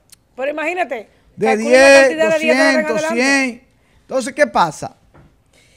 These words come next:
Speaker 2: Eh, eh, vamos a escuchar, eh, eh, eh, un poquito en inglés.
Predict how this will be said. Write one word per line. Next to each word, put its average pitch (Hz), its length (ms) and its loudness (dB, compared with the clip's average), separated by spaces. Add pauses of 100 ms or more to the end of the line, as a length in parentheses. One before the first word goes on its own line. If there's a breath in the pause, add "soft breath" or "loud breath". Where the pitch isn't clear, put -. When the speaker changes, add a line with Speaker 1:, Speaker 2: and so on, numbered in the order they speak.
(420 soft breath)
Speaker 2:
Eh, - 100 -14
eh, - 180 -12
vamos 311 360 -6
a 339 40 -2
escuchar, 220 600 -6
eh, - 180 -20
eh, - 680 -16
eh, - 20 -14
un 208 100 -10
poquito 226 540 -8
en 262 200 -8
inglés. 208 500 -8